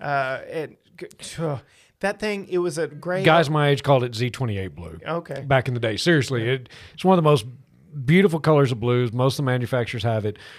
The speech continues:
Speaker 2: There has been, uh, I think, silver, white, and black are the three top colors, right?
Speaker 1: Right,
Speaker 2: With white,
Speaker 1: right.
Speaker 2: silver, in descending order.
Speaker 1: Yeah.
Speaker 2: Um, yeah, I'm ready for color. Uh,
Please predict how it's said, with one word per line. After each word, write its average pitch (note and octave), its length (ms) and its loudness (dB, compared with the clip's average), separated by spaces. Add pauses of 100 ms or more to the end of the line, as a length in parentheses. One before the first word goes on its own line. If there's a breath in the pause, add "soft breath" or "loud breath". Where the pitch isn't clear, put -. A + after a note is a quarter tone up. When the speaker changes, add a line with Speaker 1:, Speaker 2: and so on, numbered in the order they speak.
(140 loud breath)
Speaker 2:
There C3+ 120 4
has D#3 260 4
been, C3 380 2
uh, A#2+ 320 0
I A2+ 40 -4
think, A2+ 200 -6
silver, F3+ 360 2
white, C#3 440 2 (220)
and C3 160 -10
black A#2 400 0
are A#2 60 0
the A2 200 -2 (340)
three C3+ 200 2
top A#2 200 0
colors, G2+ 320 -4
right? A2 160 0
Speaker 1:
Right, - 60 -4
Speaker 2:
With A2 100 -6
white, C3 360 0
Speaker 1:
right. C3+ 80 -6
Speaker 2:
silver, B2+ 340 -2
in B2 180 -8
descending A2 400 -2
order. G2 240 -4 (440 loud breath)
Speaker 1:
Yeah. C#3 160 6
Speaker 2:
Um, C3+ 180 -2 (120)
yeah, E3 220 6
I'm D#3 140 4
ready D#3 160 6
for C#3+ 160 -2
color. D3 460 4 (340 loud breath)
Uh, B2 300 -2